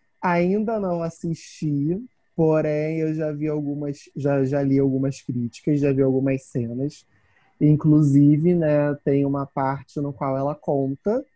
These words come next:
sofreu abuso sexual aos quatorze anos. Foi a partir desse momento que ela decidiu que a personagem artística dela seria Anitta, né?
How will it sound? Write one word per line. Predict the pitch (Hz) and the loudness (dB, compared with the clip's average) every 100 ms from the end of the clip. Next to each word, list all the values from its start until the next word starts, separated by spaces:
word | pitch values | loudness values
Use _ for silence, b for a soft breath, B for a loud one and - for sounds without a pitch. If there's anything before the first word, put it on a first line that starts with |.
| _ _ _ | _ _ _
sofreu | - 151 156 151 147 | -4 -2 0 0 0
abuso | 139 139 143 | -2 -4 -4
sexual | 160 135 - 151 135 135 | -6 -6 -6 -6 -2 -2
aos | 139 | -4
quatorze | 143 135 139 135 135 156 | -10 -4 -2 -2 0 2
anos. | 143 139 151 196 214 - _ _ _ | 2 2 -2 -6 -10 -20 _ _ _
Foi | - | -6
a | 139 | -4
partir | 151 - 147 | -4 -2 0
desse | 139 165 | -2 -2
momento | 151 147 143 - | -4 -2 -4 -6
que | |
ela | 143 143 | -4 -2
decidiu | 143 143 - 165 139 139 151 | -2 -4 -4 -4 2 2 2
que | - 156 147 139 _ _ _ - | 0 0 0 -2 _ _ _ -4
a | 160 | -2
personagem | 185 175 147 - 160 151 139 139 139 147 147 139 | -2 -4 -6 -8 -10 -8 -8 -6 -8 -6 -6 -8
artística | 139 _ - 139 139 143 - | -10 _ -8 -8 -6 -6 -2
dela | 143 135 139 | 2 2 2
seria | 143 156 143 147 | 0 2 4 4
Anitta, | 160 143 139 - 240 | 4 2 2 -2 -2
né? | 349 165 | -2 -8